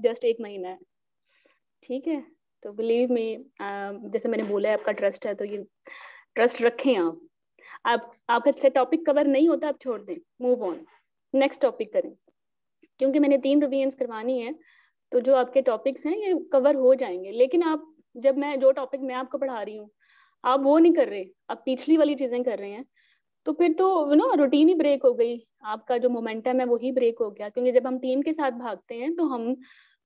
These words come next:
motivated रहते हैं, अकेले भागेंगे तो फिर थक जाते हैं जल्दी, फिर तो कोई ना direction है ना motivation है। तो team नहीं छोड़नी आपने, topic छोड़ दें। ठीक है,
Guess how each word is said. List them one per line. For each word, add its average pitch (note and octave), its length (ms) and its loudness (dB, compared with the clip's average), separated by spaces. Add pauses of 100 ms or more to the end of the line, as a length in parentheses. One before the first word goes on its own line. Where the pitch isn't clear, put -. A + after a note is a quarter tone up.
motivated F4 560 2
रहते A#3+ 280 2
हैं, G#3+ 180 -16 (300)
अकेले D4+ 300 2
भागेंगे C#4 480 2
तो C#4+ 120 -2
फिर D4 180 -4
थक D#4+ 80 2
जाते C4+ 380 -2
हैं B3 80 -4
जल्दी, A3 340 -4 (400)
फिर C4 80 0
तो C#4 100 -4
कोई C4 220 4
ना C4+ 140 -2
direction A3 480 -4
है G#3+ 60 -4
ना A#3+ 140 -8
motivation A3+ 600 -8
है। G3+ 120 -16 (520)
तो C#4+ 140 6
team F4+ 320 6
नहीं G4+ 140 4
छोड़नी F#3+ 380 0
आपने, E4 360 -8 (200)
topic D4+ 380 0
छोड़ F#3+ 200 2
दें। E3+ 240 -8 (760)
ठीक F#4 220 2
है, F4 240 0